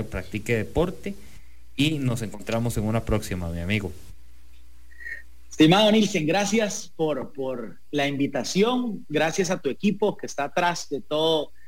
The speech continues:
Speaker 2: esto haciendo posible, la gente que está en cabina, la gente que está en la parte de mercadeo, eh, y ojalá,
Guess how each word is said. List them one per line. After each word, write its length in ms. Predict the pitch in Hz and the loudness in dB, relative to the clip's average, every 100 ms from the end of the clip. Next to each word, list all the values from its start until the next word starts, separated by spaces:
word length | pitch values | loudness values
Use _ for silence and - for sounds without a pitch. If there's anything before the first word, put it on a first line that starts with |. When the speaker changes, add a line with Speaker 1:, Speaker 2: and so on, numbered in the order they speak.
| - - | -10 -2
Speaker 2:
esto 340 | 160 - 147 | -2 0 -4
haciendo 480 | 123 143 143 156 - | -2 -4 0 0 0
posible, 400 | 120 202 214 196 | 0 2 6 6
la 120 | 131 | 4
gente 240 | 131 147 135 | 0 -4 -4
que 60 | |
está 360 | 131 - 143 143 | -4 -2 0 0
en 120 | 131 | 0
cabina, 480 | - 117 175 175 143 | 2 6 6 6 2
la 100 | 110 | 0
gente 260 | 120 147 120 | -2 -2 -2
que 80 | |
está 160 | - 139 | -2 0
en 60 | 135 | 0
la 120 | - | 0
parte 280 | 135 - 139 | 0 0 0
de 60 | |
mercadeo, 680 | 131 127 - 113 147 160 160 - - - - | 0 -2 0 4 6 4 2 -6 -12 -12 -2
eh, 580 | 131 127 120 120 120 - | 0 2 2 2 0 2
y 160 | 131 | 2
ojalá, 560 | 135 151 151 165 175 | 4 4 4 4 0